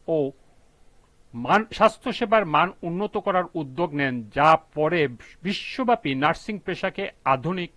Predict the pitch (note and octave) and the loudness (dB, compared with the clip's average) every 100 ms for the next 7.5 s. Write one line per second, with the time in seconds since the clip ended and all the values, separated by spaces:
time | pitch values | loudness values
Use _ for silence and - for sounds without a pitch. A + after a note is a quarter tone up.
0 | _ B2+ B2 A#2 - E3+ B2 - _ _ | _ -6 -4 -6 -6 -4 -4 -8 _ _
1 | _ _ _ _ _ _ - _ F3 F3+ | _ _ _ _ _ _ -20 _ -2 -2
2 | - G3 G#3 F3+ D#3 F#3+ E3 C#3 C#3+ - | 0 0 2 2 0 -2 -8 -8 -12 -12
3 | A2+ D3+ - G3 G#3 A#3 - F3+ E3+ - | -10 -6 0 2 2 0 -2 -4 -4 -6
4 | - F3 F#3+ A#3+ A#3+ D#3+ D#3+ F3+ - A3 | -2 0 0 -2 -2 -2 0 0 -2 -6
5 | G#3+ - E3+ C#3+ F3 F3 - D3+ F3 _ | -6 -6 -6 2 2 2 -2 -2 -2 _
6 | _ D3+ D3+ G3 - F3 F3 E3 D3 - | _ -4 -2 -2 -4 -6 -6 -4 -4 -4
7 | D#3 D3+ C3 - | -4 -4 -4 -12